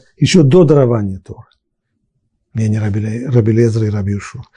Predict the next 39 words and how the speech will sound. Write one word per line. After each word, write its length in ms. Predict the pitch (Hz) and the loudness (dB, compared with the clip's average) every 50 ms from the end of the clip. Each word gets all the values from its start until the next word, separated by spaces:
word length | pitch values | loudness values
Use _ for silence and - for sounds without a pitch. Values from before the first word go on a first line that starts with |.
| - - - | -20 -20 -2
Ясно, 440 | - 139 135 165 196 202 185 214 185 | 2 4 4 6 6 4 4 2 0
что 140 | - - 175 | 2 4 4
Муше 260 | 160 156 139 - 160 | 4 4 2 4 2
отпустил 580 | 165 170 - - 147 131 - - 170 175 175 160 | 2 2 0 -2 -4 -6 -2 -2 0 0 2 2
его 180 | 151 147 151 | 2 2 0
в 40 | - - | -2 -4
страну 320 | - 131 131 151 165 147 | -4 -2 0 0 0 2
не 120 | 127 120 | 2 0
раньше 300 | 107 110 110 113 113 - | 0 0 -2 -4 -6 -8
второго 380 | - - 113 110 113 110 110 117 | -8 -10 -10 -8 -6 -8 -8 -4
года. 340 | 127 160 139 101 85 95 - _ _ _ _ _ _ _ _ _ | -2 -2 -2 -2 -4 -10 -18 _ _ _ _ _ _ _ _ _
То 100 | _ 147 | _ -2
есть, 220 | 131 113 - _ _ | -2 -2 -4 _ _
хотя 400 | - - 135 127 - - 185 190 | -4 0 0 2 4 4 4 4
он 160 | 175 156 135 | 4 4 2
пришёл 540 | 107 131 127 110 - 165 151 123 101 92 - _ _ _ _ _ _ _ _ _ _ _ _ _ _ _ _ _ _ _ | 2 2 0 2 4 4 4 2 0 -2 -8 _ _ _ _ _ _ _ _ _ _ _ _ _ _ _ _ _ _ _
до 400 | 107 107 107 143 139 131 127 123 | -4 0 2 4 4 4 2 2
дарования 500 | 120 131 131 131 123 135 131 139 143 131 | 2 2 2 2 2 2 0 0 -2 -4
Торы, 320 | 131 - 156 170 202 214 - _ | -4 -4 -2 -2 -2 -4 -6 _
в 40 | |
соответствии 440 | - - 104 - - 113 - - 120 | -10 -10 -8 -8 -10 -10 -8 -8 -10
с 80 | 117 - | -10 -10
их 100 | - - | -8 -4
мнением, 280 | 143 143 143 143 147 | -2 -2 0 -2 0
это 180 | - 147 - 143 | 0 0 2 2
не 80 | 135 120 | 2 4
значит, 320 | 107 135 139 123 127 123 | 4 2 2 2 0 -2
что 100 | - 139 | -2 0
он 60 | 131 | 0
на 100 | 127 123 | 2 2
завтрашний 420 | 117 123 120 117 131 107 110 117 110 | 2 2 0 0 -2 -2 -2 -2 0
день 200 | 113 123 123 120 | 2 2 2 2
уже 160 | 113 113 117 | 0 -2 -4
ушёл 240 | 110 - 127 120 117 | -4 -4 -4 -6 -4
к 60 | - | -6
себе 180 | 117 110 117 | -6 -6 -4
обратно. 460 | 117 127 143 165 147 - - _ - - _ _ _ _ _ _ _ - | -4 -4 -4 -4 -6 -6 -10 _ -20 -20 _ _ _ _ _ _ _ -4
Нет, 180 | 117 139 135 - | -2 -2 -2 -2
конечно. 440 | - 107 98 92 - - - - | -4 -6 -6 -6 -10 -16 -20 -20